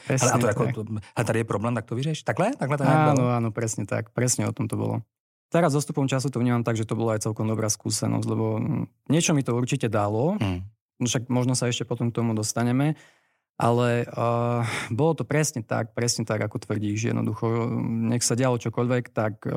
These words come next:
Speaker 1: vždy sa tam naskytli, eh, nejaké veci v štýle, že mohlo sa to spraviť lepšie, alebo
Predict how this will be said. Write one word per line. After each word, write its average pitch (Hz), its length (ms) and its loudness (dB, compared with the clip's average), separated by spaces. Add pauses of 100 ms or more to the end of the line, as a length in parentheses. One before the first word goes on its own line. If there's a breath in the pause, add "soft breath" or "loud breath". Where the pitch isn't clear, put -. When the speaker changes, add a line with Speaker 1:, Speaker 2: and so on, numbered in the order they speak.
(140)
Speaker 1:
vždy 113 180 -2
sa 120 140 0
tam 110 160 0
naskytli, 110 440 -2 (180)
eh, 117 100 -2 (240)
nejaké 113 400 0 (180)
veci 110 300 -2
v - 40 -20 (260)
štýle, 110 420 0
že 107 180 -2 (540 soft breath)
mohlo 117 320 2
sa 123 80 0
to 120 80 -4
spraviť 117 260 0
lepšie, 113 540 0
alebo 110 640 -2